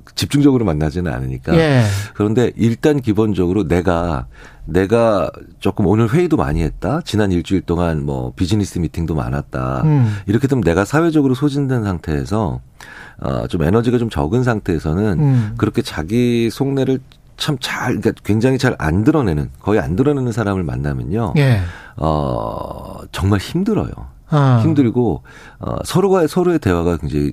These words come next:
Speaker 1: 그, 많이, 어, 얽히고 설키면서 짜증스럽고
Speaker 2: 그렇죠.
Speaker 1: 예민해지기 좋거든요.
Speaker 2: 음.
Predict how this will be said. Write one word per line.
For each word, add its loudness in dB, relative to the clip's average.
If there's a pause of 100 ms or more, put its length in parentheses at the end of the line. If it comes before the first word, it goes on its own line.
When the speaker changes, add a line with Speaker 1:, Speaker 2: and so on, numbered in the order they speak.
(160)
Speaker 1:
그, -6
많이, 0 (360)
어, -10
얽히고 2
설키면서 0
짜증스럽고 -2
Speaker 2:
그렇죠. 4
Speaker 1:
예민해지기 0
좋거든요. -6
Speaker 2:
음. 4